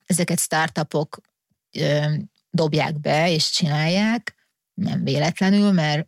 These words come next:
általában a startupokat nem ötven pluszos nénik meg bácsik szokták alap, tehát egyszerűen ez a jövő.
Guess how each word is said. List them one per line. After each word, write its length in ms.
általában 460
a 20
startupokat 680
nem 400
ötven 420
pluszos 640
nénik 360
meg 140
bácsik 380
szokták 440
alap, 180
tehát 180
egyszerűen 600
ez 180
a 40
jövő. 440